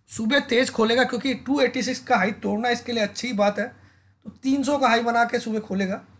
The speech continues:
या तीन सौ दस या तीन सौ बीस। तो मैक्सिमम हाई सुबह का तीन सौ चालीस बन सकता है, मंडे को मैक्सिमम, अगर तेज खुलता है तो।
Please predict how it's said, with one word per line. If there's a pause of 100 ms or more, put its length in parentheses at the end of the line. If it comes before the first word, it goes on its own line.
(440)
या
तीन
सौ
दस
या
तीन
सौ
बीस। (500)
तो
मैक्सिमम
हाई
सुबह
का (200)
तीन
सौ
चालीस
बन
सकता
है, (360)
मंडे
को
मैक्सिमम, (340)
अगर
तेज
खुलता
है
तो।